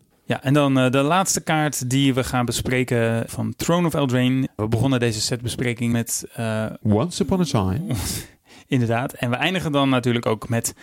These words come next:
Speaker 1: Happily Ever After. Drie mana, waarvan één wit,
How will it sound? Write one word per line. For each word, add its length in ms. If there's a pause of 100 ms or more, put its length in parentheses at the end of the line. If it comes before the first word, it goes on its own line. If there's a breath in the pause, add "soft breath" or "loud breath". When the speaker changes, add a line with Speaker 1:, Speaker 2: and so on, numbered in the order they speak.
(140 loud breath)
Speaker 1:
Happily 640
Ever 380
After. 720 (920 loud breath)
Drie 340
mana, 380
waarvan 320
één 200
wit, 400